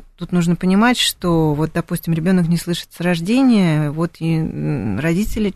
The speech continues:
очень частая история, э, к сожалению, обнаруживает это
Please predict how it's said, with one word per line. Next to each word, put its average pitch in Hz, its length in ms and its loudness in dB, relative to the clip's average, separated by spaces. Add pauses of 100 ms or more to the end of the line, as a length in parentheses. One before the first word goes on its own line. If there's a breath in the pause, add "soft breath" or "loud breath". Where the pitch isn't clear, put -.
очень - 280 -4
частая 160 800 -6 (140)
история, 214 540 0 (120)
э, 160 180 -4
к - 60 -4
сожалению, 170 680 0
обнаруживает 185 680 2
это 180 280 -2